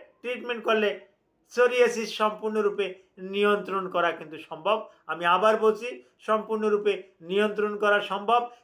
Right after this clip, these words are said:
কিন্তু সম্পূর্ণরূপে ভালো করা সম্ভব হচ্ছে না। আর সোরিয়াসিস সম্পর্কে আপনার যদি কোনো তথ্য জানার থাকে, ভিডিওর কমেন্ট বক্সে কমেন্ট করুন, আমি ইনশাআল্লাহ জানিয়ে দেব।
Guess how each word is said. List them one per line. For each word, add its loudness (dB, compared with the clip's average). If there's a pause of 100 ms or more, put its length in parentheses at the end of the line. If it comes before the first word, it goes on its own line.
কিন্তু 0
সম্পূর্ণরূপে 2 (220)
ভালো 6
করা 4 (120)
সম্ভব 0
হচ্ছে -2
না। -8 (260)
আর 6
সোরিয়াসিস -2
সম্পর্কে -2 (180)
আপনার 0
যদি -2
কোনো -4
তথ্য -2 (240)
জানার 2
থাকে, -2 (240)
ভিডিওর 2
কমেন্ট -2
বক্সে -6
কমেন্ট -6
করুন, 0 (200)
আমি 4 (180)
ইনশাআল্লাহ 2
জানিয়ে -2
দেব। -6